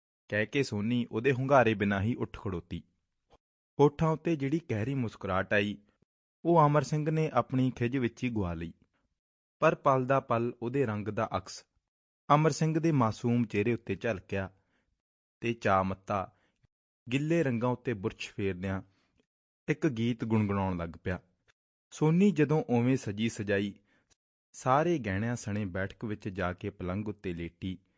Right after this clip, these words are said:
ਤਾਂ ਸਰੀਰ ਅੰਬਿਆ ਅੰਬਿਆ ਤੇ ਸਿੱਥਲ ਹੋ ਗਿਆ ਜਾਪਿਆ। ਸਾਹਮਣੇ ਟੰਗੀ ਇੱਕ ਕਾਲ ਕਲੋਟੀ ਤਸਵੀਰ ਦੇ ਸ਼ੀਸ਼ੇ ਵਿੱਚੋਂ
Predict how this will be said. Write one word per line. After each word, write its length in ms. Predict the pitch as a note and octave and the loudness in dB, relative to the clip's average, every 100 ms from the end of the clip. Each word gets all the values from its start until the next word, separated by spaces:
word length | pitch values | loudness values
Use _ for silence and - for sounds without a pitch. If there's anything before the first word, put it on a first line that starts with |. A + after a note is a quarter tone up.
| _ _ _ _ _ _ - | _ _ _ _ _ _ -2
ਤਾਂ 120 | D3+ | -2
ਸਰੀਰ 440 | D#3 C3 B2 B2+ - | 0 0 0 -2 -4
ਅੰਬਿਆ 360 | G#2+ G2 A2 G2 | -4 -2 -2 -4
ਅੰਬਿਆ 440 | F#2+ F#2+ G2 F#2+ - | -4 -4 -4 -6 -4
ਤੇ 100 | C3 | -4
ਸਿੱਥਲ 360 | - C3+ - C#3+ | -2 -6 -4 -2
ਹੋ 160 | A#2+ | -2
ਗਿਆ 160 | F#2+ F#2 | -2 -4
ਜਾਪਿਆ। 380 | F2 E2 F2 F2 - _ _ _ _ _ _ _ | -6 -8 -8 -8 -10 _ _ _ _ _ _ _
ਸਾਹਮਣੇ 460 | - C#3 D#3+ F3+ | 0 2 4 2
ਟੰਗੀ 380 | F3+ C3 A#2+ B2 C3 | 2 0 0 -2 -4
ਇੱਕ 220 | A#2+ - | -6 -8
ਕਾਲ 400 | C3 A#2 G#2+ G#2 | -6 0 2 0
ਕਲੋਟੀ 420 | - G#2 G2 G#2+ | -2 -4 -4 -6
ਤਸਵੀਰ 480 | G2+ G#2 - F#2+ F#2+ | -10 -10 -10 -8 -8
ਦੇ 160 | F2 F#2+ | -6 -8
ਸ਼ੀਸ਼ੇ 380 | - F#2+ - F#2+ | -8 -10 -8 -8
ਵਿੱਚੋਂ 400 | F2+ - G2+ | -8 -8 -10